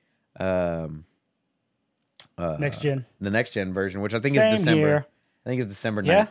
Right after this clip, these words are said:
Speaker 1: Yeah.
Speaker 2: I hope
Speaker 1: December
Speaker 2: so.
Speaker 1: ninth. I hope I
Speaker 2: 'Cause
Speaker 1: get
Speaker 2: I, I definitely want to play The Witcher three. I told you my last one that I tried to play through
Speaker 1: Corrupted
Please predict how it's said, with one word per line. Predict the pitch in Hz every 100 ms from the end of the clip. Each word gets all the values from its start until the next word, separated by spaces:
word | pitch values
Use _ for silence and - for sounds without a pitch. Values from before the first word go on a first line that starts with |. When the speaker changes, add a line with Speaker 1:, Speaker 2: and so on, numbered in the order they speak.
| -
Speaker 1:
Yeah. | - 87 80 _ _ _ _ _ _ -
Speaker 2:
I | 143
hope | 135 135
Speaker 1:
December | 180
Speaker 2:
so. | 120 113
Speaker 1:
ninth. | - _ _ _ _ _
I | 104
hope | 123 147 - _
I | 110
Speaker 2:
'Cause | 147
Speaker 1:
get | 151
Speaker 2:
I, | 160 175 170
I | 175
definitely | 175 220 247 202
want | 165 180 190
to | 175
play | 156 190
The | 180
Witcher | 156 165 170 156
three. | 156 170 196 - _ _
I | 151
told | 208 240
you | 180
my | 160 156
last | 156 170 -
one | 185
that | 170
I | 160
tried | 175
to | 165
play | - 175
through | 175
Speaker 1:
Corrupted | 120